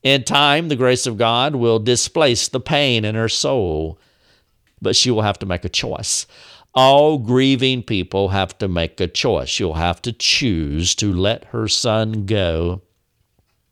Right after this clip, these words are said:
And this is the hard part, especially with those who have gone through loss, whether it's suicide or some other form of death or divorce, as I mentioned earlier.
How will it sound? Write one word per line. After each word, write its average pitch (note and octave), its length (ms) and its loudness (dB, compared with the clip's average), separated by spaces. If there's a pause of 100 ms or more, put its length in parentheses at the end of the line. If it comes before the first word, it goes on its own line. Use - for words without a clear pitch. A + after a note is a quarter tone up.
(520)
And G2+ 140 -4
this B2 200 0
is F#2+ 120 -6
the E2 100 -4
hard A2+ 320 -4
part, D#2 400 -6 (1080)
especially C#3 720 2
with G#2 200 0
those G2+ 360 0
who B2 60 0
have G2 120 0
gone G#2+ 220 0
through B2+ 260 0
loss, C3 420 -4
whether F#2+ 240 0
it's F2+ 100 -4
suicide G#2+ 680 -2
or F2 80 -2
some G#2 220 -2
other G2+ 140 -2
form F#2+ 300 -4
of F2 160 -4
death F#2 380 -2
or F#2+ 260 0
divorce, G2 720 -4
as F#2 160 -4
I G2 80 -2
mentioned F#2+ 460 -4
earlier. G2+ 680 -4